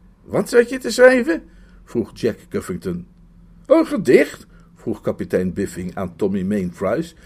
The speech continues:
"Ja, dat is tenminste wat ik ervan begrijp," zei Tommy Mainprice duidelijk geschokt. "Die gast was een gedicht aan het schrijven," bracht Freddy Boot L G Flip op de hoogte. "Bedoel je nou dat die vrijer gedichten schrijft?"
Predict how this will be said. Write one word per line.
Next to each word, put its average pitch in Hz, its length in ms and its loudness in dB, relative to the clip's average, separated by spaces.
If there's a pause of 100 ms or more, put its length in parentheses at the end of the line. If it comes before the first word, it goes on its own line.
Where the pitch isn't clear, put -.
(140)
"Ja, 113 120 2
dat 95 140 -2
is - 80 -10
tenminste 90 380 -6
wat 92 120 -4
ik 156 140 -4
ervan 110 220 0
begrijp," 113 440 0 (240)
zei 107 200 -4
Tommy 110 260 -2
Mainprice 110 580 0
duidelijk 107 320 0
geschokt. - 480 -2 (120)
"Die 220 160 0
gast - 340 -2
was - 180 -8
een - 120 -8
gedicht 214 360 2
aan 302 60 6
het 269 100 0
schrijven," 120 460 4 (420)
bracht 113 260 -4
Freddy 101 340 0
Boot 104 280 -6
L 95 120 -2
G 87 200 -8
Flip - 320 -2
op 87 120 -6
de 92 60 -8
hoogte. 90 420 -6 (600)
"Bedoel 113 320 0
je 113 100 0
nou 110 260 0
dat 101 160 0
die 101 140 -2
vrijer 95 420 2
gedichten 220 500 -2
schrijft?" - 540 -4